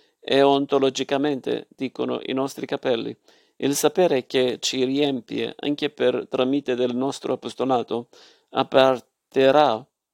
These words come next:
un giorno anche a voi. Per ora è una novità, una grande novità. Che crea nel mondo,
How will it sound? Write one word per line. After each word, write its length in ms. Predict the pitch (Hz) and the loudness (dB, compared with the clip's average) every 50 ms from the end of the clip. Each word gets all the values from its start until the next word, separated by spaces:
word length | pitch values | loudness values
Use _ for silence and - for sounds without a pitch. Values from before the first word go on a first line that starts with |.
| _ _ _ _ _ _ _ - | _ _ _ _ _ _ _ -4
un 160 | 139 143 143 | -2 -2 -2
giorno 500 | 131 - 135 131 127 - - 131 131 - - | 0 2 4 4 4 2 0 -4 -6 -6 -6
anche 320 | - 139 143 - - 151 | -6 -8 -6 -4 -2 -2
a 60 | 151 | -2
voi. 360 | 147 147 135 117 - 117 - _ _ _ _ _ _ _ _ _ _ _ | -2 -2 -4 -4 -6 -8 -12 _ _ _ _ _ _ _ _ _ _ _
Per 180 | - 139 135 147 | 0 2 4 4
ora 400 | 170 160 135 123 120 120 123 _ _ _ _ | 6 4 4 2 0 -2 -4 _ _ _ _
è 120 | - - | -2 0
una 360 | 127 135 143 151 147 139 - - _ - | 0 2 0 0 -2 -6 -8 -12 _ -8
novità, 600 | 131 135 139 135 143 - - 123 110 107 _ _ _ _ _ _ _ _ _ | -4 -4 -4 -4 -6 -6 -6 -8 -8 -8 _ _ _ _ _ _ _ _ _
una 260 | - 117 127 131 127 | -12 -8 -4 -2 -2
grande 460 | 113 101 123 120 123 131 139 131 135 127 | 0 2 4 4 4 4 2 0 -2 -2
novità. 500 | 123 117 110 113 - - 113 110 110 _ _ _ _ _ _ _ _ _ _ _ _ _ _ _ | -2 -2 -6 -8 -10 -10 -10 -12 -12 _ _ _ _ _ _ _ _ _ _ _ _ _ _ _
Che 300 | _ - - - 170 - | _ -12 -6 -6 -6 -6
crea 400 | - - 151 143 143 147 143 139 | -6 -6 -4 -2 0 2 2 2
nel 240 | 135 139 135 131 131 | 0 -2 -2 -4 -4
mondo, 560 | 131 131 117 107 107 101 101 113 113 113 - | -4 -4 -6 -6 -8 -10 -12 -12 -14 -14 -16